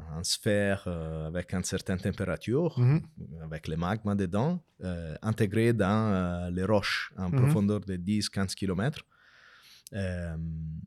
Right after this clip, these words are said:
Speaker 1: on fait simplement, euh, des modélisations qui montrent comme les chaleurs elles diffusent
Speaker 2: Mhm.
Speaker 1: dans les roches autour de la chambre magmatique, et ça, il nous donne, euh, des, les temps de refroidissement
Speaker 2: D'accord.
Speaker 1: à travers l'intervalle de température dans lequel les zircons cristallisent.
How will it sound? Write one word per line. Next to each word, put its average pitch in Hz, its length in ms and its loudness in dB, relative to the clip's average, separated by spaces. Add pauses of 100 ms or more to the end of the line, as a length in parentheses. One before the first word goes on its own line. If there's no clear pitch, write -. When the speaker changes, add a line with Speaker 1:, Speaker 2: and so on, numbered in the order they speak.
(200)
Speaker 1:
on 113 40 2
fait 110 160 2
simplement, 117 960 2
euh, 90 40 -2
des 90 120 -2
modélisations 107 720 2
qui 113 140 2
montrent 120 380 4
comme 98 260 0
les 98 100 0
chaleurs 110 360 2
elles 95 120 4
diffusent 131 600 2
Speaker 2:
Mhm. 123 180 6
Speaker 1:
dans 98 100 4
les 98 100 6
roches 98 260 2
autour 104 400 0
de 92 80 -6
la 90 80 -2
chambre 95 320 -2
magmatique, 87 540 -4
et 98 60 -2
ça, 104 300 0
il 82 60 -2
nous 90 120 2
donne, 104 340 2
euh, 80 360 -2
des, 82 440 -8
les 90 160 -4
temps 113 260 0
de 92 140 2
refroidissement 90 760 -2 (140)
Speaker 2:
D'accord. 107 440 0
Speaker 1:
à 101 100 -4
travers 110 920 2 (180)
l'intervalle 101 600 0
de 104 80 2
température 104 640 0
dans 101 120 -2
lequel 92 300 -2
les 90 100 0
zircons 95 340 -2
cristallisent. 67 600 -8